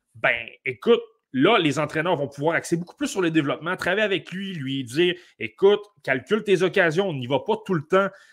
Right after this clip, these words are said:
euh, sois plus conservateur un petit peu. » Euh, tout en,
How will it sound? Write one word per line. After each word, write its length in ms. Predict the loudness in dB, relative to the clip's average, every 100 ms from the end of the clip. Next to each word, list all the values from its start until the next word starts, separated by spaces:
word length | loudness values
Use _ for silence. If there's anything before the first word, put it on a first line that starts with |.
| _ -12
euh, 380 | -8 -6 -6 -8 -12
sois 280 | -8 -8 -8
plus 100 | -8
conservateur 640 | -6 -4 -4 -2 -2 -2
un 100 | -6
petit 180 | -10 -6
peu. » 240 | -2 -2 -4 _ _ _ -10
Euh, 280 | -8 -6 -8 -12
tout 160 | -4 0
en, 140 | 0